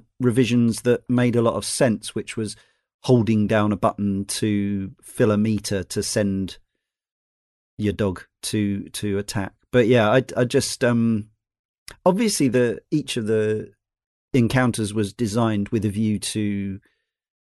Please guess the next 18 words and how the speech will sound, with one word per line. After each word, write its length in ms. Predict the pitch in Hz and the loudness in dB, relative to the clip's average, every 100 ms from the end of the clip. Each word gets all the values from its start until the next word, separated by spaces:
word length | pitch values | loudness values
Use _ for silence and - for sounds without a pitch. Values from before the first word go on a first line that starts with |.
| - | 0
either 220 | 127 113 | 2 4
using 400 | 104 117 101 113 | 4 4 4 2
your 100 | 107 | 2
dog 220 | 98 110 104 | 2 2 2
or 120 | 104 | 2
not. 300 | 107 104 - | 2 2 0
But 120 | 101 | -4
yes, 280 | 101 85 - | -2 -4 -2
there, 240 | 110 110 | 0 2
there 180 | - 127 | 2 0
seemed 260 | - 160 135 | 2 0 0
to 60 | 127 | 2
be 220 | 127 120 | 2 2
rather 320 | 127 131 113 | 2 2 0
too 220 | - 143 | -2 0
many 320 | 117 135 123 98 | 2 2 0 -2
enemies 460 | 92 98 98 - - | -6 -10 -10 -10 -10
that 200 | 101 | -10